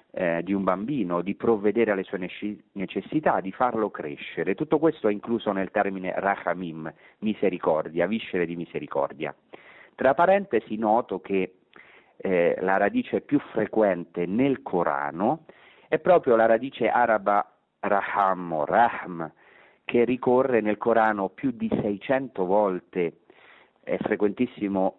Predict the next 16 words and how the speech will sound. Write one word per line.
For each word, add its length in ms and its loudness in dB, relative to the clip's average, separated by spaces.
eh, 160 -8
sono 220 -4
frequentissimi 800 -4
i 60 -6
titoli 560 0
attribuiti 600 -2
a 60 2
Dio, 380 2
Rahman 920 0
e 180 -4
Rahim, 760 0
che 120 -6
appunto 320 -4
significa 420 -6
il 100 -2
misericordioso. 1080 -2